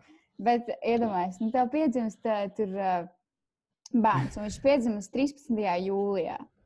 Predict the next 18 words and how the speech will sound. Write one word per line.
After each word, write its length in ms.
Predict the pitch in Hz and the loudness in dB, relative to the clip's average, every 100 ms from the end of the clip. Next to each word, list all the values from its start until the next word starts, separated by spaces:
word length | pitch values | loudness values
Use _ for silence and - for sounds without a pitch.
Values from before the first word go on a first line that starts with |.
| _ _ _ _ _ _ | _ _ _ _ _ _
Un 120 | 233 214 | -4 -4
tu 80 | |
šausmīgi 720 | 226 - 277 294 254 - 196 180 | -6 0 2 4 2 -2 -6 -4
gribi 300 | 214 240 190 | -2 -2 -4
šo 240 | - 180 | -6 -8
te 80 | 175 | -6
bērnu 400 | 175 196 190 170 | -4 -2 -2 -4
nosaukt 400 | 180 185 175 175 | -6 -8 -10 -8
par 80 | 170 | -6
Margrietu. 560 | 180 180 180 165 208 - _ _ _ _ | -4 -6 -8 -12 -16 -20 _ _ _ _
Vai 140 | 220 233 | -2 -2
tu 100 | 233 | 0
viņu 160 | 220 214 | -4 -2
nosauks, 480 | 220 202 - - | -2 -4 -10 -10
vai 140 | - 190 | -6 -6
tu 100 | 196 | -6
tā 120 | 185 | -12
kā 200 | 202 185 | -6 -2